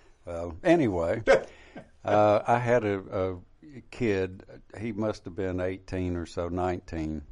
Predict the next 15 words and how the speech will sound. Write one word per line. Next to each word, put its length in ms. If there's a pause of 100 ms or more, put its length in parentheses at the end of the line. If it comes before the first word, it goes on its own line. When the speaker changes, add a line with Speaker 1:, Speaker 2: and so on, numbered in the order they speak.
(240)
Speaker 2:
Mm-hmm. 240 (240)
Speaker 1:
on 220
the 80
job, 560
and 360 (140)
he 320
was 460 (560)
going 240
to 60
clean 520
some 240
machinery. 720 (1400)
Well, 160
he 160
took 500